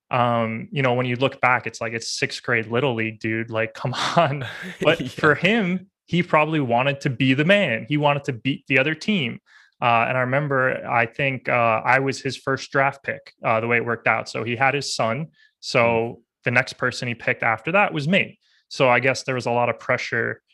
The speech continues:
Speaker 1: for him. I'm not really sure, but it's,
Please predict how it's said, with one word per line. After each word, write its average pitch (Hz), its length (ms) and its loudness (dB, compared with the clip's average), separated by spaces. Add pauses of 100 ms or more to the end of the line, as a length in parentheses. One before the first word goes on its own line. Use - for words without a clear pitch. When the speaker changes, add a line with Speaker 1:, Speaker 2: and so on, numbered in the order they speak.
(240)
Speaker 1:
for 120 140 0
him. 190 400 0
I'm 131 160 -4
not 147 160 -2
really 143 180 0
sure, 139 360 0
but 127 300 -2
it's, - 340 -4